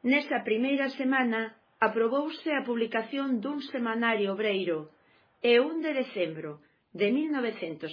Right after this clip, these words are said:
corenta e seis saíu á rúa o Tú, un xornal que chegaría a editar ata corenta e tres mil exemplares nuns anos nos que a prensa estaba duramente controlada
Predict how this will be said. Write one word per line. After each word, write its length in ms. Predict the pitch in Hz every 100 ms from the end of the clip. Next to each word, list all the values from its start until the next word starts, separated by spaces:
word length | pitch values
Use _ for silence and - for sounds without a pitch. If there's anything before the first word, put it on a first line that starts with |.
| -
corenta 400 | 185 247 202 185
e 40 |
seis 240 | 277 285 294 - - _ - -
saíu 400 | 202 208 254 202
á 160 | 185
rúa 400 | 254 294 302 233
o 240 | 190 175 -
Tú, 320 | - 190 - - _ _ _ _ _ _ _ _
un 160 | - 320
xornal 560 | 320 302 294 277 247 247 - _ _ -
que 80 | 226
chegaría 400 | 247 220 240 285
a 40 | 254
editar 520 | 247 - 202 196 -
ata 400 | 214 208 202 202
corenta 320 | 208 208 196
e 160 | 190 202
tres 240 | 196 202
mil 160 | 262 240
exemplares 720 | 185 - 185 190 277 285 285 285 - _ _ _ _
nuns 320 | 262 320 339 -
anos 400 | 233 220 240 294 - - _
nos 240 | - 285 -
que 80 | 302
a 80 |
prensa 480 | 302 247 226 226 220
estaba 560 | 220 - 247 247 247 247
duramente 640 | 220 285 269 254 214 202
controlada 800 | 269 254 233 226 214 185 180 185